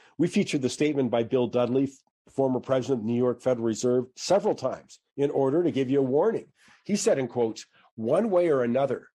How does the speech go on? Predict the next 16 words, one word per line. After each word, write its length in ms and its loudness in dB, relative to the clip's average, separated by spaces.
to 80 -18
get 160 0
inflation 500 -2
under 180 2
control, 520 0
the 100 -4
Fed 380 0
will 120 -2
need 280 -4
to 80 -6
push 300 -2
bond 300 0
yields 300 0
higher 400 0
and 280 0
stock 500 0